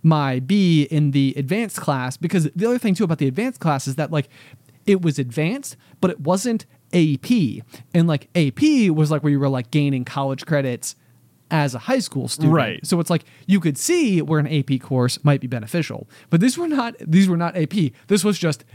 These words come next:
Speaker 1: advanced. And it was just like, which even now is, like, one of those things where it's like, it feels like they shouldn't even be able to call it advanced anymore. That feels, like,
Speaker 2: Right.
Speaker 1: hierarchical,
Speaker 2: Oh, yeah,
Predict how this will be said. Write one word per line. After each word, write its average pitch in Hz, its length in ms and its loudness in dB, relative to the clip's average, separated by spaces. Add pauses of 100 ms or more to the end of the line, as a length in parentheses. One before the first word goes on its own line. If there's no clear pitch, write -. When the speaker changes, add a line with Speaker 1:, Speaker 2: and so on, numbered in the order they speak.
(120)
Speaker 1:
advanced. 147 640 -2 (280)
And 175 140 4
it - 20 0
was 165 120 0
just 180 180 -2
like, 143 180 -2
which 160 260 0
even 214 200 0
now 147 220 -2
is, 123 100 -6
like, 127 100 -8
one 135 80 -6
of 131 80 -6
those 120 80 -8
things 123 160 -8
where 123 60 -12
it's 120 100 -12
like, 123 120 -10
it - 80 -16
feels 302 180 -6
like 240 80 -4
they 170 60 -4
shouldn't 165 240 -4
even 139 100 -2
be 131 80 -4
able 127 120 -8
to 120 60 -8
call 123 260 -10
it 127 60 -10
advanced 120 400 -12
anymore. - 300 -6
That 139 160 -6
feels, 135 240 -4
like, 123 240 -10
Speaker 2:
Right. 135 480 2
Speaker 1:
hierarchical, 151 640 -2
Speaker 2:
Oh, 147 60 4
yeah, 139 180 0